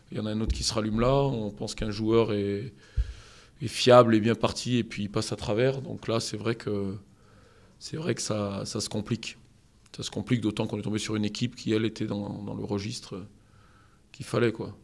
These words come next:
dans l'impact, dans la puissance. Donc on a mis une mi-temps pour se mettre un peu dans les duels. À partir de là, c'est difficile. Après, quelques moments, euh, où on peut revenir, je pense à la fin de première mi-temps, début de deuxième, dans les temps forts,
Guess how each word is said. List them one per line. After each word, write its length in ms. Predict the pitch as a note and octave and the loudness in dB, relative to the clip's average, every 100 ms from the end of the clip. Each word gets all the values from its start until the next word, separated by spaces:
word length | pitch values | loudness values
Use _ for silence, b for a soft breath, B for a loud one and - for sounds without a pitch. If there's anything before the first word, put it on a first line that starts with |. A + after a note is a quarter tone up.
| - - | -20 -10
dans 100 | G2+ | -4
l'impact, 560 | G2 F#2 A#2 A2+ - | -4 2 2 2 -2
dans 100 | G2+ | -6
la 80 | G#2 | -6
puissance. 540 | - - - A2+ - | -6 -6 -6 -6 -8
Donc 220 | G#2 G2 G#2 | -10 -10 -6
on 40 | |
a 40 | |
mis 100 | G#2+ | -2
une 80 | G2+ | 0
mi-temps 260 | G#2+ G#2 G#2+ | 2 0 -2
pour 160 | - | -4
se 60 | - | -10
mettre 140 | G#2 | -8
un 60 | G#2+ | -6
peu 120 | A2 | -4
dans 100 | G#2 | -4
les 100 | G2+ | -4
duels. 360 | G#2 G#2+ A#2+ A2+ B B B B B B B B B - | -2 2 2 2 B B B B B B B B B -12
À 80 | G#2+ | -10
partir 320 | - G2 - | -8 -8 -6
de 80 | - | -4
là, 140 | G2+ | -2
c'est 160 | G#2+ - | -4 -6
difficile. 480 | - - A2 C#3 C#3 | -8 -4 0 8 8
Après, 340 | A2 - B2 | 8 8 6
quelques 320 | A#2 C3 A2+ | 8 4 4
moments, 560 | B2 A#2+ A#2 B2 C3 B2 | 2 4 6 8 6 4
euh, 300 | G#2 G2+ G2 G2+ B B - | 2 2 0 -4 B B -6
où 80 | A#2 | -2
on 80 | G#2+ | 0
peut 140 | B2 | 4
revenir, 400 | A#2+ A2+ A#2+ C3+ | 4 6 8 8
je 80 | - | 6
pense 180 | - - | 0 0
à 20 | |
la 60 | A2 | 0
fin 140 | B2+ | 0
de 60 | A2+ | -2
première 280 | - A#2 | 0 2
mi-temps, 380 | A#2+ A#2+ C3+ C#3 | 2 4 6 6
début 240 | B2+ A2 A2+ | 4 2 0
de 80 | |
deuxième, 420 | A2 A#2 A#2+ C3 B2+ | 2 4 8 8 6
dans 100 | A2 | 2
les 100 | G#2 | 0
temps 160 | A2 | -2
forts, 360 | - B2+ B2+ | 4 6 6